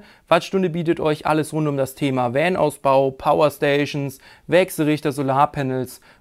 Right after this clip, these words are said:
oder eben auch Balkonkraftwerken, das ja auch immer interessanter wird.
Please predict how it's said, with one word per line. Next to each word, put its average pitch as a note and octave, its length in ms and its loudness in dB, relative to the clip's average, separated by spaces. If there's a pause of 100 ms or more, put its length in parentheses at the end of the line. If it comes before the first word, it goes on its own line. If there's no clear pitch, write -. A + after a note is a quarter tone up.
oder D3+ 220 0
eben D3 260 2
auch C3 360 -2
Balkonkraftwerken, C#3 1120 0
das C3+ 180 -6
ja E3+ 80 -2
auch D#3 160 0
immer C#3+ 160 0
interessanter C3 640 -4
wird. E3 200 2